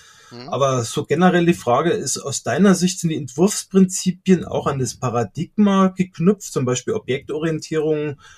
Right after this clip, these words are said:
Speaker 2: oder funktionale Programmierung, oder sollte ich das wirklich, äh, voneinander trennen?
Speaker 1: Gute Frage.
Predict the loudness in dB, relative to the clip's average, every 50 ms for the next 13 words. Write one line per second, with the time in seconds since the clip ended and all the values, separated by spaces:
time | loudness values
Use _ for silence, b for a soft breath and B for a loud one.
0 | B B B -6 -4 -4 -4 -4 -6 -6 -6 -6 -6 -4 -2 0 0 0 -2 -4
1 | -4 -4 -2 0 0 2 2 2 2 2 2 2 2 0 0 -2 0 0 0 0
2 | 0 -2 -6 -6 -6 -8 -4 -2 -2 -2 -2 -4 -10 -10 -6 -4 -2 0 2 0
3 | 0 -2 B B B B B -10 -6 -4 -2 -2 -2 -4 -4 -4 -4 -4 -4 -4
4 | -4 -6 -8 -10 -8 -6 -6 -4 -4 -4 -4 -6 -10 _ _ _ _ _ _ _
5 | _ _ _ _ B B B B B B B B B B B B B B B B
6 | B B _ _ _ -20 -16 -12 -10 -10 -8 -4 -2 -2 -2 -2 -4 -10 -16